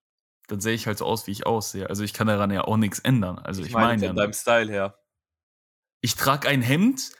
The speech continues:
Speaker 1: und
Speaker 2: Ja.
Speaker 1: eine Anzughose. Heißt das, was, was willst du von mir, Eduard? Ich trage ja privat in meinem Haus keine
Speaker 2: Ja.
Speaker 1: Sachen, außer
Speaker 2: Ah.
Speaker 1: Unterhosen.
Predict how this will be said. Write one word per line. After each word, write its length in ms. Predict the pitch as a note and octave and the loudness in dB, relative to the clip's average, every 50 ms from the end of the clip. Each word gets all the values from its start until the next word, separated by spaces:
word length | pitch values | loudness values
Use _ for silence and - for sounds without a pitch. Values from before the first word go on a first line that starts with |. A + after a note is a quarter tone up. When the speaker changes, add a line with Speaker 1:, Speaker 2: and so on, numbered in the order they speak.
| - - - - - | -20 -18 -18 -4 0
Speaker 1:
und 260 | C#3 D#3 G3 G3 - | 4 4 4 4 4
Speaker 2:
Ja. 60 | - - | 2 2
Speaker 1:
eine 380 | D3+ E3 E3+ D#3+ D#3 D#3 C#3 - - | 2 2 4 4 4 4 2 2 2
Anzughose. 1040 | - F#3+ A3 B3 C4 - - E3 C3+ - - - A#2 A2+ A2 G#2 G2 G#2 G2 - - - - - - - - | 2 2 4 2 2 2 0 0 0 0 -2 -2 0 0 0 0 0 -2 -4 -6 -8 -12 -16 -18 -12 -2 0
Heißt 400 | C3+ E3+ A3+ A3 - - - E3 | 2 2 2 2 0 0 0 0
das, 220 | E3 E3 - - - - - _ _ - - - - C#3+ B2 - | -2 -2 -4 -10 -16 -20 -20 _ _ -18 -16 -14 -14 -16 -4 -4
was, 140 | C#3 - - - _ - - _ _ | -4 -4 -4 -8 _ -20 -20 _ _
was 220 | B2 C#3 D3+ - A3 | 0 2 2 2 2
willst 260 | C4+ C#4 C4+ - - | 2 0 0 0 -2
du 60 | D#3+ | -2
von 180 | - C3 A2+ A2+ | 0 0 2 2
mir, 160 | A2+ G#2 - | 2 2 0
Eduard? 240 | A2+ A2+ G#2 - - | 0 0 0 -2 -2
Ich 80 | - | 0
trage 320 | - - D3+ F3+ F#3 F3 E3+ | 2 4 4 4 4 4 2
ja 80 | D#3+ | 2
privat 420 | - - C#3+ C3 B2 D3 F#3 G3+ - | 2 2 2 4 6 4 4 4 4
in 80 | C#3+ C#3 | 6 6
meinem 400 | C3+ C3+ D3+ C#3+ A#2+ A2+ G#2+ A#2 | 6 6 6 4 4 4 4 4
Haus 580 | D#3 G3 G#3 D#3+ G#2 - - - - - - _ _ _ _ _ _ _ _ _ _ _ _ _ _ _ _ - | 4 4 4 2 0 0 -4 -6 -8 -14 -20 _ _ _ _ _ _ _ _ _ _ _ _ _ _ _ _ -8
keine 260 | - A#2 A2+ A2+ A2 | -2 0 0 2 2
Speaker 2:
Ja. 40 | G#2 | 0
Speaker 1:
Sachen, 340 | G2 G2+ G2 - - - - _ _ - | 0 -2 -2 -4 -8 -18 -20 _ _ -4
außer 280 | - A#2 A2+ - B2 C3+ | -2 0 2 4 4 4
Speaker 2:
Ah. 40 | |
Speaker 1:
Unterhosen. 600 | - - - A#2 A2 B2 A2 G#2 G2+ F#2+ F#2 F2+ | 4 2 -2 -2 0 0 0 0 -2 -4 -6 -10